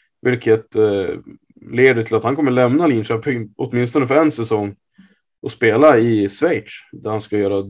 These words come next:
distansstudier. Det här,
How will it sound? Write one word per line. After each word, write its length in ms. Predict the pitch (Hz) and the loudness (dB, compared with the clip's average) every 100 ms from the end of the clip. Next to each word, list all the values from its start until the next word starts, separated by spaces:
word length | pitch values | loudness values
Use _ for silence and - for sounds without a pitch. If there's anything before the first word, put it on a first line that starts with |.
| 107 - 131 113 127 - _ _ _ | -14 -18 -14 -14 -16 -20 _ _ _
distansstudier. 1080 | 135 - 117 104 - - - 143 131 110 104 _ _ - | -10 -2 -2 -2 -10 -16 -4 -2 0 -2 -4 _ _ -14
Det 120 | 120 | -6
här, 600 | 113 127 127 120 117 - | 2 4 4 2 0 -2